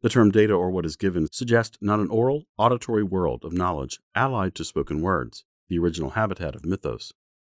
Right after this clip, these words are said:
that is, a world allied to verbalization, but suggests rather more directly a tactile visual world, a world in which items are somehow physically given or handed over to us, are somehow placed in hand,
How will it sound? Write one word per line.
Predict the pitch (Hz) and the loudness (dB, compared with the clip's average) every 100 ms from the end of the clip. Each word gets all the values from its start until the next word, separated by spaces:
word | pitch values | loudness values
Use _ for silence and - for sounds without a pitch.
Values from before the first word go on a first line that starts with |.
| _ _ | _ _
that | 95 | 2
is, | 82 62 - - _ - | 2 0 -6 -16 _ -2
a | 92 | 2
world | 95 92 - | 4 2 0
allied | 92 85 78 | -2 -2 -4
to | 90 | -6
verbalization, | 80 65 67 82 101 - - - _ _ _ | -8 -6 -6 -2 -2 -2 -12 -18 _ _ _
but | 107 | -2
suggests | 95 101 98 92 107 | 2 2 2 2 2
rather | 104 120 117 | 4 2 -2
more | 101 104 | -2 -4
directly | 98 95 98 78 - | 0 0 2 -2 -4
a | 82 | -6
tactile | - 110 - 95 | -4 -4 0 0
visual | 90 104 101 78 | 2 0 0 -2
world, | 71 67 60 - _ | -2 -4 -6 -10 _
a | 87 | 0
world | 98 101 104 | 2 4 2
in | 92 | 0
which | - - - | 0 -4 -4
items | 95 98 98 - | -2 0 -2 -4
are | 82 | -6
somehow | - 110 110 98 90 | -6 -6 -4 -4 -6
physically | - 113 95 80 | -6 -8 -6 -8
given | 78 98 82 64 - | 0 0 0 -6 -10
or | 82 - | -16 -6
handed | 92 85 90 | -4 0 0
over | 95 82 | -2 -4
to | 67 62 | -8 -10
us, | - - _ _ _ _ | -12 -16 _ _ _ _
are | 87 | -2
somehow | - 107 98 85 | 0 0 0 -4
placed | - 82 - | -2 -4 -4
in | - 78 | -10 -10
hand, | - 101 71 - | -4 -2 -2 -8